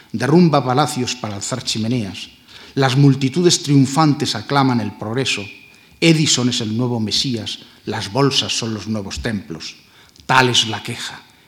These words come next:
Es la misma de Huysmans en Francia, la queja de todos los artistas". Bastantes años más tarde, un escritor catalán mallorquín como yo,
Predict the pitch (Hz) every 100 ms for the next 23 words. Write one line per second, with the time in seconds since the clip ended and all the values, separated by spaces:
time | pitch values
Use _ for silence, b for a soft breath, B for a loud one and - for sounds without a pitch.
0 | - 127 120 120 117 147 131 127 127 120
1 | 110 117 117 123 120 120 101 113 110 104
2 | 107 98 B B - 98 - 139 - 110
3 | - - - - 110 104 90 - - 76
4 | - - - - _ _ _ _ _ b
5 | b b b b b b - 123 196 202
6 | 160 160 147 139 123 180 135 101 104 104
7 | - 98 113 107 95 120 117 92 87 -
8 | 160 101 78 85 139